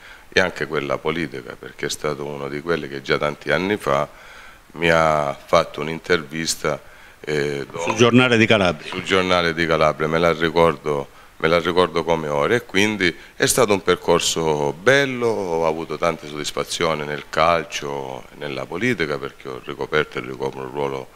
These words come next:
Speaker 1: eh, un ruolo importante, eh, nelle istituzioni calabresi. Certo è che per il futuro non lo so, il futuro.
Speaker 2: Le ho azzeccate tutte a distanza di trenta anni, manca solo un tassello, dicevo.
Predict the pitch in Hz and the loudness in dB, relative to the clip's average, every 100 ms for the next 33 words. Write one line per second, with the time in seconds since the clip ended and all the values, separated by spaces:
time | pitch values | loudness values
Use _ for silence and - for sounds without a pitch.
0 | - - - - 64 64 65 73 76 71 | -20 -20 -18 -12 -10 -10 -8 -2 -2 -2
1 | 65 50 - 71 - - - 107 92 - | -8 -10 -14 -12 -12 -6 0 0 0 -4
2 | 69 69 - - - - 65 69 71 69 | -6 -4 -6 -14 -20 -14 -10 -8 -6 -6
3 | 69 69 71 - 76 73 67 67 67 65 | -6 -8 -8 -6 -6 -4 -6 -6 -8 -10
4 | 64 - 87 - 87 71 - 85 76 - | -10 -8 -8 -4 -6 -6 -4 -2 -2 -6
5 | 69 - - - - 87 90 87 - 80 | -16 -20 -20 -20 -10 0 2 2 -6 -10
6 | 85 85 76 73 67 65 - 71 67 - | -6 -4 -4 -6 -10 -10 -8 -8 -8 -14
7 | - - 139 143 117 139 - 151 127 123 | -10 2 4 6 6 4 6 4 4 6
8 | 160 - - 147 143 139 123 117 - 143 | 6 4 4 4 6 4 6 6 6 6
9 | 127 117 110 113 131 123 131 117 110 113 | 6 6 8 8 6 6 6 8 8 8
10 | 131 127 127 117 131 123 104 113 - 120 | 6 6 4 6 6 8 6 6 6 6
11 | 104 98 87 98 90 85 | 8 8 6 6 6 4